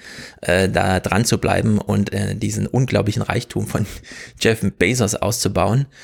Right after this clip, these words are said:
Und es ist ganz interessant, dass er zuerst mit Personen anfängt und die porträtiert und danach immer sozusagen auf die, äh, Orte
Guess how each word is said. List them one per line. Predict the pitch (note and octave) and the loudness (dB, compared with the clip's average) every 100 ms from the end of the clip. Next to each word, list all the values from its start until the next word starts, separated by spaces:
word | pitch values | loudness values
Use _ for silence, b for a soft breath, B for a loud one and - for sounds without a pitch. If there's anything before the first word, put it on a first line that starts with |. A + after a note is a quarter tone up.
| B B B B - | B B B B 2
Und | A#2+ B2 A#2 | 4 4 2
es | B2+ | 0
ist | - | 2
ganz | D3 | 0
interessant, | C3+ C#3 C#3 B2+ | 0 2 2 2
dass | A2 | 2
er | G#2 | 2
zuerst | - - C#3+ - | 2 2 0 -2
mit | - | 0
Personen | B2 G#2+ A2 C#3+ | 0 2 2 2
anfängt | - C#3 D3 - C#3 D#3+ - | 0 0 0 2 2 2 -2
und | A#2 | -2
die | B2+ | -2
porträtiert | - C3+ - B2+ - C#3 D3 D3+ | -2 -4 -2 -4 0 2 2 0
und | - A#2 | -2 0
danach | - C#3 G#3 D#3 C#3+ - | 2 2 4 2 0 -6
immer | G#2+ F#2 D#2 A2 B2 | -4 -2 -4 -6 -6
sozusagen | G#2+ - - A2 F2 F#2 F2+ - | -8 -8 -8 -6 -4 -4 -6 -6
auf | - - | -8 -8
die, | - G2 F#2 - b b b _ | -8 -6 -8 -10 b b b _
äh, | C#2+ D#2 D2+ - _ _ _ _ _ _ _ _ _ | -6 -4 -8 -14 _ _ _ _ _ _ _ _ _
Orte | A2+ A#2+ - A2+ F#2 G2+ | 2 2 4 2 2 0